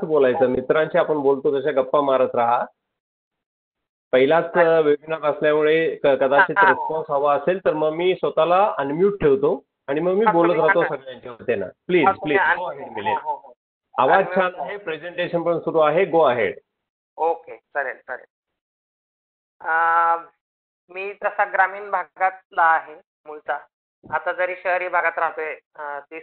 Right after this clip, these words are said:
Speaker 2: वर्षापासून. अ, जन्म खेड्यातलाच असल्यामुळं, अ, आणि घरची शेती असल्यामुळे मी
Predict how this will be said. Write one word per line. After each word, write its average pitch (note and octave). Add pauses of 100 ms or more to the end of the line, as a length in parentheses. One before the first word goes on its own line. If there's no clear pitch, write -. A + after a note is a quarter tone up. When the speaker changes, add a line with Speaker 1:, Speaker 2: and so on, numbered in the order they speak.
Speaker 2:
वर्षापासून. D#3 (1200)
अ, D#3+ (100)
जन्म F3+
खेड्यातलाच F3+
असल्यामुळं, F3+ (300)
अ, D#3+ (580)
आणि F3 (200)
घरची F3
शेती F#3+
असल्यामुळे F#3+
मी F#3+